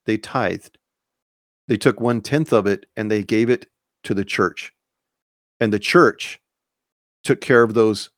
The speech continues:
who could not care for themselves. And again, according to the governor, it saved him, quote, "a great deal of trouble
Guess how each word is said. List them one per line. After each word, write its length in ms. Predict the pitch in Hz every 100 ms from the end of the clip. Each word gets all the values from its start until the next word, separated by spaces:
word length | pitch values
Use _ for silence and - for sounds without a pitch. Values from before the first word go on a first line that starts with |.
| _
who 80 | -
could 140 | 101 104
not 240 | 101 -
care 160 | - 101
for 140 | 101
themselves. 600 | 90 87 98 85 - - _ _ _ _ _ _ _ _ _ _ -
And 100 | 110
again, 440 | 110 135 98 85 _ -
according 380 | - 113 117 113
to 80 |
the 100 | 117
governor, 480 | 107 127 113 95 92 _ _ _ _ _ _
it 120 | - -
saved 340 | - 120 117
him, 300 | 120 113 104 _ _
quote, 260 | - 107
"a 120 | - 95
great 420 | 101 110 135 120
deal 280 | 110 120 110
of 200 | 98 92
trouble 520 | - 113 131 139